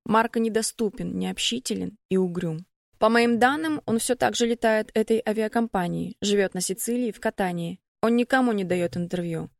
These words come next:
Это сложное задание, Адель. Но если ты выполнишь его, и твоя статья выйдет в нашем журнале, то успех я тебе обещаю.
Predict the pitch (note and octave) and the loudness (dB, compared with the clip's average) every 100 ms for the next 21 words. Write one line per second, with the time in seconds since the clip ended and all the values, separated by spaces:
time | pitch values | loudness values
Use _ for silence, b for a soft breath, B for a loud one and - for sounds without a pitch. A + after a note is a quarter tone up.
0 | - G3+ A#3+ B3+ C#4 A3 A3 G#3 G3 F#3+ | 0 2 4 2 2 2 0 0 0 0
1 | F3+ D#3+ D#3 - E3 E3 D#3+ - _ _ | 0 -2 -4 -4 -6 -4 -6 -8 _ _
2 | G3+ G#3 G3 F#3 G3 - F3+ G3 - C4+ | -2 0 0 0 -2 -2 -2 -2 -4 -4
3 | G#3+ F3+ - F3 D#3+ - - F3 F#3 F3+ | -4 -4 -4 -4 -6 -6 -4 0 2 0
4 | E3+ - F3 F3 F3 F3+ F3 F3 D#3+ E3 | -2 -4 -4 -2 -2 -2 -2 -4 -6 -6
5 | E3 D#3+ E3 G3 A3+ F3 _ _ - E3+ | -4 -2 -2 -2 -4 -10 _ _ -2 -2
6 | E3 - E3 - D#3 E3 E3 E3 E3+ - | -2 -2 -4 -4 -6 -2 -2 -2 -2 -2
7 | - C#3 - | -4 -6 -10